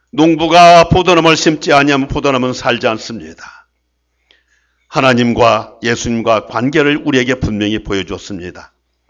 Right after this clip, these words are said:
예수님은 선택해야 할 때 기도하셨습니다. 예수님의 마지막 십자가를 제할 그 순간 어떻게 했습니까?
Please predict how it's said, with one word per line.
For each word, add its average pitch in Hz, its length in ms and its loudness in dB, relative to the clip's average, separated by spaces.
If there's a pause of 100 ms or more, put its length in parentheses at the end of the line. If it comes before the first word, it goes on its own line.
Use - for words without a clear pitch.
(680)
예수님은 160 840 0
선택해야 165 600 2
할 147 200 0
때 139 320 2
기도하셨습니다. 123 1120 -6 (840)
예수님의 143 500 0
마지막 147 680 0 (800)
십자가를 139 720 0
제할 135 500 -2
그 127 280 -6
순간 123 380 -6
어떻게 123 360 -8
했습니까? 113 680 -12